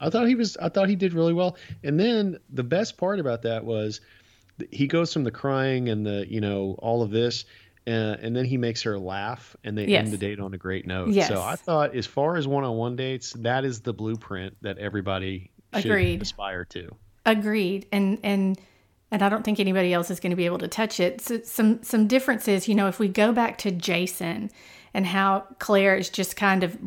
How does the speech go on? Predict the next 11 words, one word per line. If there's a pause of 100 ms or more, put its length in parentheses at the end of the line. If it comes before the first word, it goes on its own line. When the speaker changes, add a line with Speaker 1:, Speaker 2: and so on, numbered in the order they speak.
Speaker 2:
breaking
him
down
and
he
gets
teary
from
a
broken
moment.